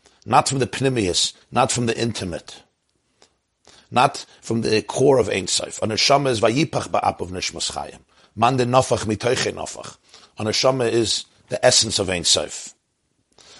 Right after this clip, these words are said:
Don't, they did, they, they, they, they were perturbed by that relationship. It made them feel empty. The contrast made them feel empty. There's a sense of, of jealousy and of a void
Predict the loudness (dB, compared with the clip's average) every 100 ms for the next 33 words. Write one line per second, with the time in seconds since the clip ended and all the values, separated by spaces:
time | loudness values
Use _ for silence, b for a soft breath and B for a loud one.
0 | B B -2 2 4 2 -8 -16 _ _
1 | _ 0 2 2 2 2 2 2 2 2
2 | -2 _ _ _ -16 -16 _ -8 -8 -6
3 | -8 -6 -6 2 2 4 2 2 0 -2
4 | -2 -2 -6 -10 -14 _ _ b b b
5 | -10 0 0 4 2 2 2 2 2 -2
6 | -2 -6 -8 _ _ _ _ -12 -4 0
7 | 0 0 0 0 -2 -2 -4 -4 -6 -6
8 | -8 -12 -14 b b -10 -4 0 0 0
9 | -2 -4 -8 b b -14 -2 4 4 4
10 | 0 -2 -6 -6 -4 2 4 4 4 -4